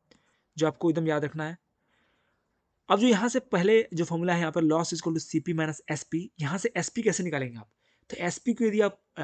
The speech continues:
ट्रांसपोज करेंगे लेफ्ट साइड में और लॉस को यदि राइट साइड में, तो क्या निकलेगा, एसपी आप यहाँ से कैलकुलेट कर सकते हैं। और एसपी बराबर क्या आ जाएगा,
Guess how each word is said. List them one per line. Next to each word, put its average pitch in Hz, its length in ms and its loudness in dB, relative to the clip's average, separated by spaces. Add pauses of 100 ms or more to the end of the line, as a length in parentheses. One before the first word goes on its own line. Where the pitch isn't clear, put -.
(120)
ट्रांसपोज 170 460 -2
करेंगे 196 280 0
लेफ्ट 160 300 0
साइड 170 180 -2
में 175 140 -2
और 151 160 -2
लॉस 156 260 -2
को 165 160 0
यदि 156 100 2
राइट 151 180 0
साइड 151 200 -4
में, 160 120 -6
तो 151 40 -6
क्या 156 140 -4
निकलेगा, 156 340 -4 (720)
एसपी 170 360 0
आप 185 180 -2
यहाँ 156 180 -4
से 190 120 -8
कैलकुलेट 156 260 -6
कर 165 100 -4
सकते 165 240 -8
हैं। 190 60 -4
और 156 160 -2
एसपी 151 200 -2
बराबर 175 200 0
क्या 175 120 -2
आ 160 40 0
जाएगा, 120 280 -6